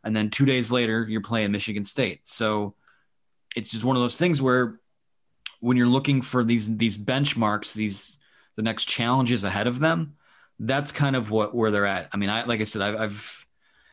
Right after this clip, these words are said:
this team's been in the top ten since the, uh, calendar flipped to twenty twenty-one. They've, you know, spent the better part of the last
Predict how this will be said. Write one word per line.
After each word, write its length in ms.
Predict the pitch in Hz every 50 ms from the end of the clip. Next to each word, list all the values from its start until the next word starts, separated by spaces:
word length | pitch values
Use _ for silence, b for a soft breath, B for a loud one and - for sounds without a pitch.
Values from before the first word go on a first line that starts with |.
| b b
this 120 | 160 151 147
team's 220 | - 214 190 147
been 140 | 131 170 165
in 100 | 156 139
the 60 | 117
top 260 | - 135 123 127 -
ten 300 | - - 120 123 131 135
since 480 | 135 - - 117 113 113 110 113 - -
the, 560 | 113 110 104 101 104 104 101 98 95 98 -
uh, 420 | 101 104 98 95 92 95 95 95 95 - - _ _ _ _ _ _ _ -
calendar 400 | - 127 117 113 123 123 117 113
flipped 280 | - - 120 123 123 -
to 80 | 104
twenty 240 | 95 - 117 117 113 113
twenty-one. 600 | - 113 113 107 104 104 104 110 117 123 127 b b b b b b b _ -
They've, 340 | 104 104 101 101 98 95 95 - - _ _ _ _ _ _ _ _ _ _ _ _ _
you 60 | -
know, 160 | 107 98 95
spent 400 | - - - - 117 120 123 135
the 60 | 120
better 280 | 101 110 110 113 127 117
part 260 | - 117 113 110 107
of 80 | 98 98
the 80 | 101
last 580 | 98 101 101 101 101 98 - - - - -